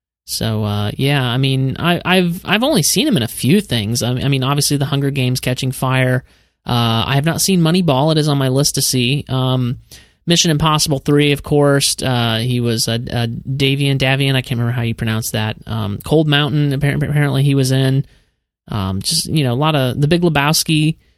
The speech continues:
Uh, so a lot of, a lot of things that he's known for there. So,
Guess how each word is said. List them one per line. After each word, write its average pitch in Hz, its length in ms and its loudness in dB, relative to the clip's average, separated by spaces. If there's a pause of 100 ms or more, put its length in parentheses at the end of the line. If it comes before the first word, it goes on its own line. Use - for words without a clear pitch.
(320)
Uh, 107 220 -4
so 127 240 -2
a 107 180 -2
lot 160 180 2
of, 147 60 0
a - 40 -2
lot 170 180 2
of 151 80 0
things 143 320 0
that 123 100 0
he's 123 320 0
known 139 300 2
for 117 320 0
there. 110 480 -2
So, - 440 -8